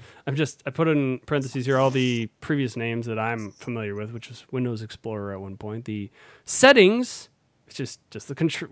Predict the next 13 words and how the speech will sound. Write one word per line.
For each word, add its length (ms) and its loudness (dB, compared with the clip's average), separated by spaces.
well, 100 -2
it's 80 -4
the 100 -2
control 440 0
panel. 520 -4
Um, 380 -4
and 100 4
then 100 6
Power, 680 4
which 180 -12
is 100 -10
just 260 -16
tur-, 240 -6